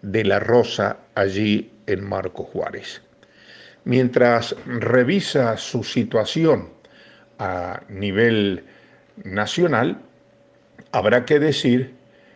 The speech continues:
que en el mientras tanto, eh, Córdoba figura, además, por si hacía falta algún otro dato,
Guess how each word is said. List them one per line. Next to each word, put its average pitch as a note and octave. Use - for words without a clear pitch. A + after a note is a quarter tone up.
que G2+
en G2
el F#2+
mientras C3+
tanto, C3
eh, F2+
Córdoba C3+
figura, C#3+
además, G#2+
por E2+
si G2
hacía G#2
falta A#2
algún G#2
otro D#3+
dato, A2